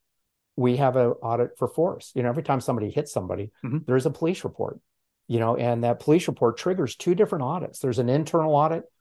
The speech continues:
Speaker 1: that makes sure we're in policy and even a citizen review to make sure that we're meeting community expectations.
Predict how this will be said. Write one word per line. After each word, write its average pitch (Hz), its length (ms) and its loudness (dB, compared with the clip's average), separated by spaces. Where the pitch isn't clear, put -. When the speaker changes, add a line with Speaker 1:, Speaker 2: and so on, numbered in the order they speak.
Speaker 1:
that 127 120 2
makes 123 200 0
sure 143 120 2
we're 120 180 4
in 110 100 -2
policy 131 560 4
and 123 120 -2
even 123 180 0
a 104 60 -2
citizen 120 480 -2
review - 340 -10
to 127 60 0
make 113 180 0
sure 117 180 2
that 107 100 0
we're 104 140 0
meeting 107 260 -4
community 104 400 -2
expectations. 117 800 -2